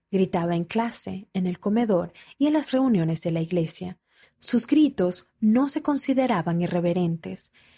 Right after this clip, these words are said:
En poco tiempo nos dimos cuenta de que estaba preparado para servir, deseoso de compartir el evangelio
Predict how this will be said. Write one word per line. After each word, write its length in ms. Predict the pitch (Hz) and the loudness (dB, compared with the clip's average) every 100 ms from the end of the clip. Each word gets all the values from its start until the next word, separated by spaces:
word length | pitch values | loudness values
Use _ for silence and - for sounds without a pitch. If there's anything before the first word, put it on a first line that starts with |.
| _ | _
En 160 | - 226 | -2 0
poco 280 | 294 302 330 | 0 -2 -2
tiempo 420 | 233 180 170 175 | 0 0 0 -2
nos 160 | 175 170 | -2 -2
dimos 320 | 247 277 - | -2 -4 -4
cuenta 460 | 196 180 170 180 - | -4 -4 -4 -8 -4
de 140 | 208 | -2
que 140 | 220 | 0
estaba 400 | 220 - 277 294 | -2 0 -2 0
preparado 600 | 285 226 185 170 175 175 170 | 0 -2 -2 -2 -2 -2 -2
para 200 | 175 165 | -4 -4
servir, 580 | - 175 170 160 165 - _ _ | -4 -4 -2 -4 -6 -16 _ _
deseoso 800 | 196 208 196 - 196 208 233 - | -2 0 0 0 2 2 0 0
de 100 | 254 | -2
compartir 580 | 240 196 185 170 - 220 | 0 0 -2 -4 -2 0
el 120 | 240 | 0
evangelio 680 | 233 233 220 - 165 165 165 | 0 -2 -4 -4 -4 -4 -8